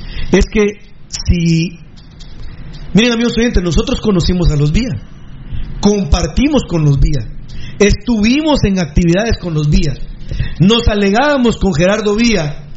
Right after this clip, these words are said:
buenas alegatas se hacían, buenos puntos, hasta que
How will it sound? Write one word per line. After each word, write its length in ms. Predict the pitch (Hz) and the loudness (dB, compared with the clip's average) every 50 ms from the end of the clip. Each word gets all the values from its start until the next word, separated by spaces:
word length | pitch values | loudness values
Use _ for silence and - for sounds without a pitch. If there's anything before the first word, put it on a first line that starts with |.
| - - - - 131 | -10 -8 -6 0 2
buenas 420 | 147 165 208 247 269 247 226 - | 4 4 4 4 4 2 2 2
alegatas 480 | 190 175 175 175 190 208 196 - - - | 2 2 2 2 2 0 0 0 0 2
se 80 | - 151 | 2 2
hacían, 360 | - - 202 220 240 240 226 - - - - - - - - - - - - - | 2 2 2 0 0 -2 -4 -8 -10 -10 -8 -8 -10 -10 -10 -12 -12 -8 -2 2
buenos 440 | 147 165 202 226 233 220 208 - | 4 4 4 4 4 2 0 2
puntos, 400 | - - 233 247 240 - 233 226 - - - - - - - - - 151 147 - | 2 2 2 2 2 2 0 0 0 0 2 4 4 4 4 2 0 -2 -2 0
hasta 520 | - - 254 - - - - 240 214 - - | 0 0 2 4 2 2 2 0 -4 -2 0
que 440 | - 233 226 214 220 - - - | 2 2 2 2 2 -4 -8 -12